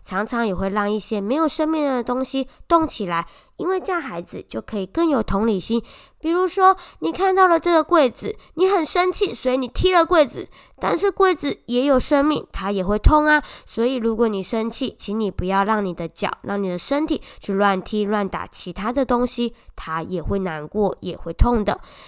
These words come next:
这样孩子也会有同情心。如果孩子害怕噩梦、害怕这些，呃，鬼怪、黑暗的东西，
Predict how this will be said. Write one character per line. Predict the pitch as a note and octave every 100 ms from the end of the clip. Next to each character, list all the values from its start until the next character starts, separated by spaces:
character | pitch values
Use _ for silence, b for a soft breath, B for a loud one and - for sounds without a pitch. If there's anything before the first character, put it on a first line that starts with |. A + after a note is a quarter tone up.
| B
这 | -
样 | A3 F#3+
孩 | F3+ E3+
子 | F3 -
也 | E3+
会 | D#3 G3
有 | F#3
同 | - E3 E3+
情 | G#3 A3+ A3+
心。 | - D#4+ - b b b b b b
如 | G4 G#4
果 | G#4
孩 | E4+ B3
子 | C4 C4+ A3+ b b
害 | E4+ E4+
怕 | E4 E4
噩 | D#4+ E4+
梦、 | D#4+ F4+ D#4 - -
害 | - G3+
怕 | F#3+ G#3+ G3
这 | G#3 G#3
些， | - A3 A3 G#3+ b b -
呃， | F3+ E3+ E3+ E3+
鬼 | E3+ - D3
怪、 | - B3
黑 | G3+ B3
暗 | E4 D#4
的 | C4+
东 | D4 D4
西， | D4 D4